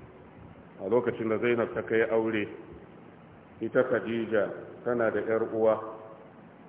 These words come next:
Tana da ƴar uwa, ana kiranta Halatu bintu Khuwailid. Kamar yadda ake cewa Khadijatu bintu Khuwailid.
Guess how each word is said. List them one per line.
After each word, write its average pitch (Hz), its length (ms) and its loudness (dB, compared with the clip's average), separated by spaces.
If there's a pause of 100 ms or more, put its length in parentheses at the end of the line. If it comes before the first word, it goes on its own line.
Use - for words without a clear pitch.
(1080)
Tana 127 240 4
da 110 100 0
ƴar 120 160 2
uwa, 123 260 6 (1500)
ana 127 240 4
kiranta 110 360 0
Halatu 120 420 2
bintu 113 300 -2
Khuwailid. 110 540 0 (1900)
Kamar 110 220 0
yadda 117 200 6
ake 117 240 0
cewa 104 300 2
Khadijatu 123 800 0
bintu 117 460 2
Khuwailid. 95 600 0